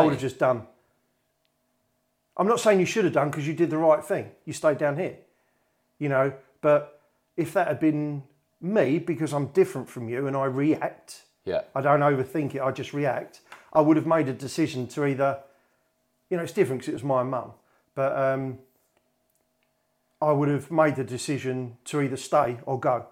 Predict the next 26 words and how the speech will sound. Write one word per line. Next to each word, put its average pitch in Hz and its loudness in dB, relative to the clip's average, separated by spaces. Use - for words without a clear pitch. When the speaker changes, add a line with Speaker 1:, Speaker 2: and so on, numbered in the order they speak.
Speaker 1:
I - -4
wouldn't 170 2
have 143 -2
rationalised 151 0
it. 156 -6
I 139 -2
wouldn't 139 -2
have, - -18
um, 131 -2
tried 147 2
to 143 -10
get 175 -4
in 156 -4
my 127 -4
head. 139 -2
I 139 0
would 135 -2
have 127 -8
said, 139 -6
"Look, 135 -4
Speaker 2:
Yeah. 175 6
Speaker 1:
do 180 4
you 175 4
need 180 6
me 131 -2
there?" 117 -6